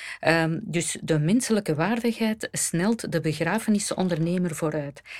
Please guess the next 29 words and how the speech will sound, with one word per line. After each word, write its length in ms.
en 120
staat 360
al 120
bij 120
de 80
hemelpoort 640
te 120
wachten, 440
alvorens 720
het 180
overige 480
deel 400
van 240
de 100
lichamelijke 680
vergane 460
glorie 520
eraan 280
komt." 300
Ik 100
vind 140
dat 100
een 60
prachtige 380
zin, 200
maar 160
dat 140
is 140
dus 280